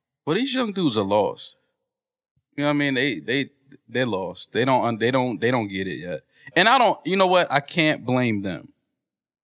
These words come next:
I can't put all the blame on them because they have to be taught that. Somebody has to reach back and kinda get in their ear early.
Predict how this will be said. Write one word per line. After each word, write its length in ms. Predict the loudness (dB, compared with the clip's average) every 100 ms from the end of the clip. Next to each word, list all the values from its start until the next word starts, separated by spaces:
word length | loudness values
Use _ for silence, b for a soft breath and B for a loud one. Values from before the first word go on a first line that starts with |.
| _
I 120 | -6
can't 280 | 0 0 2
put 140 | 0
all 240 | 2 2 2
the 60 |
blame 340 | -2 -4 -4 -6
on 140 | -6
them 160 | -8 -8
because 500 | -6 -2 -2 -2 -10 b b b b _ _
they 420 | 2 2 2 -2 -2
have 240 | -2 -2
to 100 | -4
be 160 | -8 -8
taught 360 | -4 -2 -2
that. 200 | -8 -10 -10
Somebody 460 | -8 -2 0 2 2
has 200 | 0 -2
to 120 | -8
reach 360 | -6 -8 -8 -4
back 360 | -2 -2 -6
and 120 | -8
kinda 340 | -6 -8 -8 -8
get 200 | -6 -4
in 100 | -4
their 180 | -4 -4
ear 360 | -4 -4 -4 -8
early. 460 | -4 -2 -4 -8